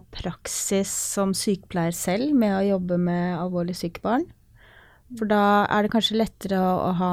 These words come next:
noen, jeg kan lettere forstå kanskje hva det helsepersonellet jeg underviser, eh, står i.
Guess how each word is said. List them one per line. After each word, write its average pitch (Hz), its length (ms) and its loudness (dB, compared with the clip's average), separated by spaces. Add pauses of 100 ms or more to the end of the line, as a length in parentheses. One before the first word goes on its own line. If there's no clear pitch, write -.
noen, 185 320 0 (400)
jeg - 400 -2
kan 233 100 4
lettere 233 300 2
forstå - 380 0 (200)
kanskje 185 380 0
hva 170 160 2 (800)
det 202 100 6
helsepersonellet 180 680 2
jeg 185 100 4
underviser, 185 640 2 (340)
eh, 185 240 2
står 165 480 2
i. 269 120 8